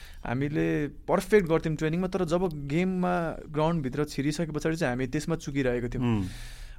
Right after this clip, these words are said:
Speaker 1: अ, त्यसपछि चाहिँ अनि अब हामीलाई इक पनि थियो। अब काठमाडौँसँग, सँग अब हामी वान जिरो हार्यौँ।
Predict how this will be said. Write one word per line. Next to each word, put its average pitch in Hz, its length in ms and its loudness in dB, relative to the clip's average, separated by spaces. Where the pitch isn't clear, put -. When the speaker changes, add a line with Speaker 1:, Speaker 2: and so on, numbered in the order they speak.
Speaker 1:
अ, 139 200 0
त्यसपछि 170 480 0
चाहिँ 175 200 0
अनि 165 560 -2
अब 143 140 2
हामीलाई 127 300 2
इक 156 200 -2
पनि 180 220 2
थियो। 139 300 0
अब 131 100 -2
काठमाडौँसँग, 135 720 -2
सँग 127 400 -2
अब 123 100 -2
हामी 117 200 -4
वान 120 220 0
जिरो 117 280 0
हार्यौँ। 110 340 -2